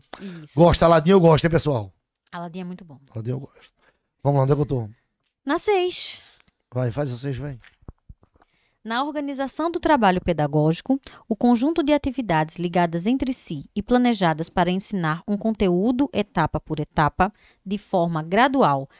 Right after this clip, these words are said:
Speaker 1: de acordo com o objetivo de aprendizagem, é denominado
Speaker 2: Vamos lá, pessoal. Tem mais de um nome pra isso, tá? Tem mais de um nome pra isso, tá bom? Esse, essa organização pedagógica,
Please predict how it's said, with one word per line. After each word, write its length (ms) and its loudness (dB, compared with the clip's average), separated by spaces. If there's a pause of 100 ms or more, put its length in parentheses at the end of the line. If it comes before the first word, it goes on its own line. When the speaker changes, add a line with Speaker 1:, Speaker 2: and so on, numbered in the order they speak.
(120)
Speaker 1:
de 120 -2
acordo 460 -2
com 180 -4
o 40 0
objetivo 540 -6
de 100 -6
aprendizagem, 880 -6 (240)
é 160 -2
denominado 920 -2 (960)
Speaker 2:
Vamos 160 10
lá, 160 10
pessoal. 460 4
Tem 180 8
mais 240 8
de 80 6
um 80 6
nome 240 2
pra 220 4
isso, 260 2
tá? 260 2 (440)
Tem 160 -6
mais 340 -2
de 100 -8
um 140 -2
nome 240 2
pra 240 0
isso, 260 -2
tá 120 -6
bom? 280 2 (560)
Esse, 300 2
essa 220 2
organização 840 0
pedagógica, 1160 -4